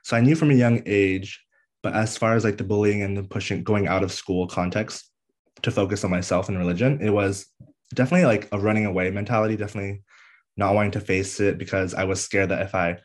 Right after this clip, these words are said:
dealt with this or made it a bigger deal, then me being gay would come out as well from all that. Um, because there definitely were instances of bullying where people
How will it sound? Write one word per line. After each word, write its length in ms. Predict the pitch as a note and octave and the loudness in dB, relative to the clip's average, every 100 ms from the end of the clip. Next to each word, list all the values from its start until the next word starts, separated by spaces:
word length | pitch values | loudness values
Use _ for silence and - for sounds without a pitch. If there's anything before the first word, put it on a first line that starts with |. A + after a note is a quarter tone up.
| _ _ _ _ - | _ _ _ _ -4
dealt 240 | A#2 C3 B2+ | 2 4 6
with 180 | B2+ | 4
this 280 | A#2+ A#2 A#2 | 4 4 2
or 60 | G#2+ | -2
made 220 | G#2 G#2 | -2 -2
it 100 | G2+ | -2
a 40 | |
bigger 260 | F#2 G2 G2+ | -2 -2 -2
deal, 440 | F#2+ F#2+ F#2+ F2+ | -2 -2 -2 -2
then 340 | F2+ F#2 F#2 F2+ _ _ - | -4 -6 -6 -10 _ _ -6
me 220 | G#2+ G#2 | -2 0
being 220 | G2 G2 | 0 0
gay 160 | F#2 F#2 | 0 -2
would 140 | F2+ - | -2 -4
come 140 | F2+ | -2
out 140 | D#2+ | -2
as 120 | F2+ - | -4 -4
well 160 | E2 | -4
from 180 | F2 - | -4 -8
all 120 | - | -10
that. 180 | - - _ _ - - - | -12 -12 _ _ -20 -20 -6
Um, 200 | F#2+ F#2 | -2 -2
because 260 | - A2+ G#2+ | 0 -2 0
there 100 | G#2+ | 0
definitely 300 | A2+ A#2 G#2+ | 2 2 2
were 100 | F#2 | 2
instances 520 | G#2+ A2 G2+ G2+ G2 | -2 -4 -4 -6 -6
of 80 | F#2 | -2
bullying 320 | G2 F#2+ F#2 | 0 0 0
where 120 | F2+ | -2
people 520 | - F#2+ F#2 F2 F2 | -4 -8 -4 -4 -6